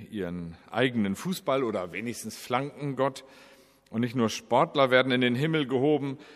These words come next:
Shakira ist Königin des Rhythmus, Carlos Gardel Tango-Gott und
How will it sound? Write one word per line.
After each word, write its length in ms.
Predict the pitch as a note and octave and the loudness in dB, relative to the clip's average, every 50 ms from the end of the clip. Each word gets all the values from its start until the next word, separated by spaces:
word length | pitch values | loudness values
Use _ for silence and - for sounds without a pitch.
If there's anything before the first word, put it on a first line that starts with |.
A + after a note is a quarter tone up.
| - - - - | -20 -20 -18 -12
Shakira 760 | - - F3+ - - - - D#3+ D3+ D3 C#3+ C#3 C3+ C3 B2+ | -4 -2 -2 -2 -2 -4 -4 0 0 2 4 6 6 6 6
ist 300 | A#2 A#2+ - - - - | 4 2 0 -4 -6 -4
Königin 420 | - D3 C3 B2+ A#2 G#2+ A2+ A2 | -2 0 2 2 2 2 2 2
des 240 | A2+ A#2 - - G2 | 2 0 0 -2 -2
Rhythmus, 640 | C3+ C#3 - C3 C3 B2+ B2 A#2 - - - - - | -2 -2 -2 -2 0 0 0 -2 -4 -10 -12 -14 -8
Carlos 520 | - C3 B2 B2+ C3 C3 B2+ A#2 - - - | -2 0 2 2 4 4 4 2 0 -2 -2
Gardel 680 | A#2+ G#2+ A2 G#2+ G#2+ A#2 B2+ C3+ C#3 C#3 C3+ C3+ B2 | -2 -2 0 2 4 4 6 6 6 6 4 4 0
Tango-Gott 1040 | - - - B2+ C#3 D3 C#3 C3+ C3+ C3+ C3+ C3 A#2 G#2+ B2 C3 C3 C3 - - - | -2 -2 0 0 2 2 0 0 0 0 0 -2 -2 -2 0 0 0 -2 -6 -12 -8
und 280 | F#2+ F#2+ F#2+ - - | -8 -8 -8 -8 -12